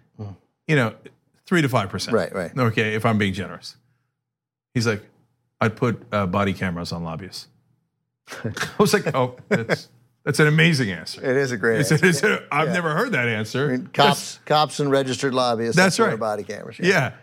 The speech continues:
Speaker 2: I'm like, "See, that's how you get attention."
Speaker 1: Right.
Speaker 2: Ojeda's the one that ran that head.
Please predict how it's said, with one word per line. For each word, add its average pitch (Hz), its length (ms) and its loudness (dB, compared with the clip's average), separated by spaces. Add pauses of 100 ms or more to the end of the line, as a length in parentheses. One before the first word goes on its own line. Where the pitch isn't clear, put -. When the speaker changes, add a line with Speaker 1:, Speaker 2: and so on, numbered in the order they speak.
(260)
Speaker 2:
I'm 175 60 0
like, - 240 -2
"See, 226 180 -2
that's 202 260 4
how 208 80 4
you 202 100 2
get 190 140 2
attention." 214 420 -2 (200)
Speaker 1:
Right. 107 260 -4
Speaker 2:
Ojeda's 180 480 2
the 190 80 0
one 185 120 0
that 170 120 0
ran 180 160 2
that 165 100 0
head. 165 300 -2